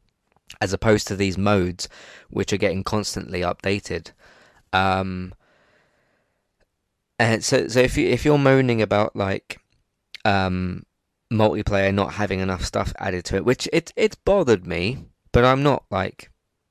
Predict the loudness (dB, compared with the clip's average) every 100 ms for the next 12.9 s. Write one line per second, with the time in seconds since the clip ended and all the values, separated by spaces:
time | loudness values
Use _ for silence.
0 | _ -2 2 2 2 0 -2 -2 0 -2
1 | -2 -2 0 0 -2 -2 -2 -2 -4 -2
2 | 2 2 2 -2 -4 -4 -6 -2 2 2
3 | 0 -2 -2 -2 -4 -6 -6 -8 -8 -8
4 | -6 -4 -4 -2 -2 2 2 4 2 0
5 | -2 -4 -6 -6 -2 0 0 -2 -4 -8
6 | -6 -2 -2 -2 -2 -4 -4 -12 -20 -20
7 | _ _ _ _ -2 0 0 -2 -6 -10
8 | -16 -8 0 4 6 6 4 2 0 -2
9 | -2 -2 0 0 2 0 4 2 2 0
10 | -2 -2 -4 -4 -2 -2 -2 -2 -2 0
11 | -2 -4 -4 0 2 2 0 -2 -2 0
12 | 0 0 0 -2 -8 -4 -4 -4 -12